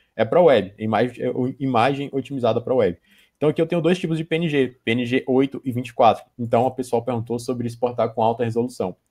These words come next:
P N G vinte e quatro. Aqui eu tenho a caixinha de transparência ou não, não tenho nada transparente, então tanto faz. Eu vou deixar transparente ou não. Então, posso deixar marcado que não vai fazer alteração nenhuma. O importante era o que eu tava falando, é esse interlaced aqui. É como eu falei,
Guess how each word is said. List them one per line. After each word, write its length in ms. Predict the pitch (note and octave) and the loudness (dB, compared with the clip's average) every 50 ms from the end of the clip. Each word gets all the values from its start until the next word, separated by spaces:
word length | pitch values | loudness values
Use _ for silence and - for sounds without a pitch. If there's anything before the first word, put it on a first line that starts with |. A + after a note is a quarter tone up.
| _ _ _ - | _ _ _ -2
P 80 | A2 | 0
N 140 | A2+ B2 A#2+ | 0 0 0
G 160 | A2 G#2+ G2+ | -2 -2 -2
vinte 140 | A2 A2+ A2+ | -4 -4 -8
e 60 | - | 0
quatro. 300 | - A#2+ G2 F2 - - _ _ _ _ _ _ _ _ _ _ _ _ - | 4 4 4 4 2 -2 _ _ _ _ _ _ _ _ _ _ _ _ 2
Aqui 220 | C3 C#3 - F3 | 2 4 4 2
eu 60 | D#3+ | 2
tenho 120 | E3 D3+ C#3 | 2 2 2
a 60 | C#3 | 2
caixinha 340 | C#3+ C3+ C3 - C#3 C3+ B2+ | 2 0 0 0 -2 -4 -4
de 80 | A#2+ A#2+ | -2 -4
transparência 680 | - B2 B2 A#2+ - C3+ B2+ B2 A#2+ A#2+ A#2 - D#3 | -4 -4 -4 -2 4 4 6 6 4 2 0 2 2
ou 60 | D#3+ | 2
não, 240 | D#3 D3+ E3 F3 F3 - | 2 2 -2 -2 -6 -6
não 120 | B2+ B2 | -6 -6
tenho 180 | A#2+ - C#3 C3+ | -4 -2 -2 -2
nada 260 | C3 B2+ C3 C3+ C3+ | 0 0 0 -2 -2
transparente, 640 | - C3 C#3 - - D#3 D3+ D3+ D3+ E3 E3+ - - | -6 -10 -10 -6 0 2 2 2 2 -2 -4 -6 -4
então 160 | - D#3+ D#3 | -4 -4 -2
tanto 220 | - E3+ F#3 - | -2 -6 -6 -2
faz. 260 | - D#3 C3+ C3+ - _ - | 2 2 2 2 2 _ -10
Eu 40 | G#2+ | -8
vou 80 | A2 | -4
deixar 220 | A2 A2+ A2+ - A#2+ | -4 -4 -4 -4 -6
transparente 640 | - A#2+ A#2 A#2+ - B2+ B2 B2 C3 D#3+ D#3+ - F#3+ | -6 -6 -10 -2 0 0 2 2 0 -4 -6 -8 -8
ou 80 | G3 | -6
não. 200 | D#3+ B2 G#2 - _ _ _ _ - G#2+ G#2+ A2+ A#2 _ _ _ _ _ _ - | -6 -6 -6 -8 _ _ _ _ -20 -18 -18 -18 -18 _ _ _ _ _ _ -10
Então, 180 | A2 A2+ A#2 A#2 - | -10 -10 -10 -8 -4
posso 180 | G#2 G#2+ - | -4 -4 -2
deixar 220 | - C3 - C3 B2 | -2 -4 -4 -2 -2
marcado 480 | B2+ A#2+ A2+ - - G#2+ A2 A2+ A2+ | -2 -4 -4 -2 0 0 0 0 -2
que 100 | - - | -8 -8
não 80 | B2+ B2 | -6 -2
vai 180 | A#2 A#2 B2 B2 _ - | -2 -2 -2 -2 _ -6
fazer 160 | B2+ A2+ A#2+ | -2 2 2
alteração 480 | A#2+ A#2 A2+ B2+ A#2 A2 - - A#2 A#2+ | 2 2 2 2 -2 -2 -2 -4 -6 -6
nenhuma. 300 | D3 D3+ A#2+ G2+ F#2+ _ _ _ _ _ _ _ - | -4 -4 -6 -6 -6 _ _ _ _ _ _ _ -2
O 80 | - | 0
importante 520 | B2+ A#2+ - D#3+ E3 E3 - D#3 F3+ - F3 | 0 2 4 2 2 4 2 0 2 2 2
era 80 | D3 | 2
o 20 | C#3 | 2
que 60 | D3 | 0
eu 40 | C3+ | 0
tava 200 | - B2+ B2+ B2 | 2 2 0 2
falando, 400 | - B2+ A2+ A#2+ D3 D#3+ - - | 2 0 0 2 2 -2 -2 0
é 100 | G#2+ A2+ | 2 2
esse 220 | A#2+ A#2+ - - C3+ | 2 2 0 -8 -10
interlaced 640 | A#2+ - D3 C#3+ C#3+ C3 B2+ C3 B2+ - B2 B2+ | -4 -2 0 0 2 2 0 0 -2 -6 -6 -6
aqui. 300 | C#3+ - - B2+ A2+ A2+ _ _ _ _ _ _ - | -6 -4 -4 -4 -4 -4 _ _ _ _ _ _ -4
É 100 | A2+ A2+ | -4 -2
como 140 | - C3+ C#3 | 0 0 -2
eu 40 | |
falei, 380 | C3 - D3+ C#3 C3 A#2+ G2+ | 2 2 4 6 6 4 2